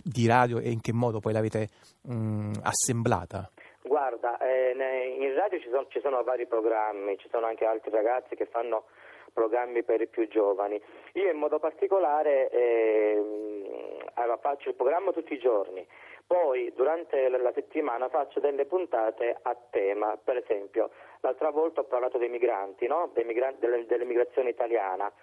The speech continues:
Speaker 2: quindi sono andato a trovare tutte le canzoni italiane e napoletane che parlano dell'emigrazione, e a volte c'è gente che chiama, eh, e dice, io, mm, eh, che si ricordava la canzone che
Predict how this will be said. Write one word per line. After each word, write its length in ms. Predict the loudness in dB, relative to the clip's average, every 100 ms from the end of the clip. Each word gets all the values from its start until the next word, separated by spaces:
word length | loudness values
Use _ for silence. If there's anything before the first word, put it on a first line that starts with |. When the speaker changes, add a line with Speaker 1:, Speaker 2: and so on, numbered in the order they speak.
| -20 -20 -20
Speaker 2:
quindi 460 | -6 -4 -4 -2 -2
sono 120 | 0
andato 220 | -2 -2
a 40 | -2
trovare 380 | 0 0 0 0
tutte 280 | 0 2
le 100 | 0
canzoni 720 | 0 -2 -2 0 2 2 0 -4 -8 -20 -16 -6
italiane 760 | -4 -2 0 2 0 0 -4
e 20 |
napoletane 640 | -2 0 2 2 2 0 -2
che 140 | -4
parlano 360 | -2 -2 0 2
dell'emigrazione, 1000 | 2 2 2 0 0 -2 -2 0 -2 -6 -10 -14
e 80 | -6
a 60 | -2
volte 340 | 0 0 -2
c'è 160 | -2 0
gente 340 | 0 -2 -2
che 160 | 0 -2
chiama, 720 | -2 -2 -2 -2 -2 -2 -4 -6 -12 -16 -4
eh, 80 | 0 2 4
e 140 | 2 0
dice, 760 | -4 -4 -4 -2 0 2 0 -2 -10 -4
io, 560 | 0 2 4 4 4 2
mm, 280 | -2 -4
eh, 640 | 0 2 2 2 0 0 -2
che 200 | -4 -4 -4
si 80 |
ricordava 580 | -6 -4 -2 -2 -2 0
la 100 | -2
canzone 880 | -2 -4 -6 0 4 4 4 0 -2
che 440 | 0 2 2 2